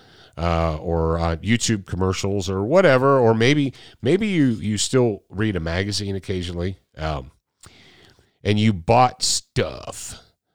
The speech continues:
because you haven't, you haven't taken any training yet, but I watched the commercial, and I, I watched the little video, or I watched the influencer.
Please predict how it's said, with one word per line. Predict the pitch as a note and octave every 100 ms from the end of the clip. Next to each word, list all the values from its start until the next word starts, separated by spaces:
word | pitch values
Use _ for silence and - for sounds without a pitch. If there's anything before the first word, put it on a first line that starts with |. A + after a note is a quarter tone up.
| _ _ _ _ _
because | B2 C#3 A#2
you | A#2+
haven't, | A2+ G#3 G#3+
you | D#3
haven't | C4
taken | B3 A3+ F3+
any | C3 G#2+
training | - B3+ A3 A2
yet, | F#2 F2+ G2 -
but | G#2 C3
I | B2
watched | A#2+ D#3+ A3+ - -
the |
commercial, | - A2+ A#2 G#3 - - - - _ _ _ _ _ _ _
and | G2+
I, | G#2+ G#2+ -
I | A2+
watched | A2+ D#3+ -
the | C#3
little | C3 A2
video, | F#2+ C#3+ G3 A2+ D2 D2+
or | F#2+
I | A2
watched | A2+ C#3 D3 G#2+
the | G#2 G#2
influencer. | - D#3 G#3 E3+ C#3 D#3+ A#2+ G2+ - E2 C2+ -